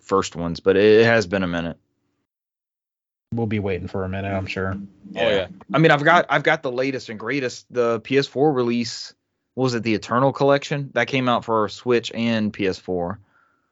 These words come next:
Speaker 1: So I've got, like, the, the latest builds of those, but it would be nice for, you know, everyone to have it in Game Pass and be able to get a party together and do that, 'cause that is,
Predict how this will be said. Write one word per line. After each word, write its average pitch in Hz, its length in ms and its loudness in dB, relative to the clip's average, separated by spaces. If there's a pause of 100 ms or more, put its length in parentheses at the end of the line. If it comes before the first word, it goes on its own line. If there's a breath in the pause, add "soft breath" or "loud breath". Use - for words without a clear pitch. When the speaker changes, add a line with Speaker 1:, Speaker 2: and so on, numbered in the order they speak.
Speaker 1:
So 113 180 4
I've 131 160 4
got, 131 320 0
like, 110 220 -8
the, 104 340 -6
the 110 100 -8
latest 107 440 -6
builds 110 240 -2
of 92 120 -8
those, 92 340 -2
but 101 120 -4
it 98 40 -2
would 98 120 -6
be 104 100 -2
nice 101 280 -4
for, 98 420 0 (260)
you 117 120 0
know, 101 100 4
everyone 110 380 0
to 101 80 0
have 104 180 0
it 98 60 -4
in 95 100 -4
Game 98 240 -4
Pass 92 340 -4
and 95 220 -4 (680 soft breath)
be 107 140 4
able 98 140 4
to 92 80 -4
get 101 160 2
a 90 40 -2
party 98 320 0
together 95 320 -2
and 92 120 -2
do 92 100 -2
that, 92 260 -2
'cause 101 160 -8
that 131 160 4
is, - 340 -4